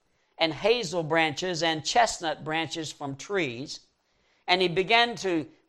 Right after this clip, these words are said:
peel off some of the bark on those so that it would make stripes in those branches.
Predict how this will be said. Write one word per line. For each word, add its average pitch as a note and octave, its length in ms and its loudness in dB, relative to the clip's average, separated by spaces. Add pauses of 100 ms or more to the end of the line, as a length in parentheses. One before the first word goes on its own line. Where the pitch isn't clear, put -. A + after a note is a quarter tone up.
peel B3 540 4
off G#3 400 10
some G#3+ 200 4
of F#3+ 100 -4
the E3 60 0
bark D3+ 500 8
on C3+ 140 -2
those D3 340 4
so F#3 160 2
that F3 80 0
it D#3 80 -4
would D#3 120 -2
make E3+ 280 2
stripes - 880 4
in E3 180 -4
those D3+ 240 2
branches. D3+ 680 -6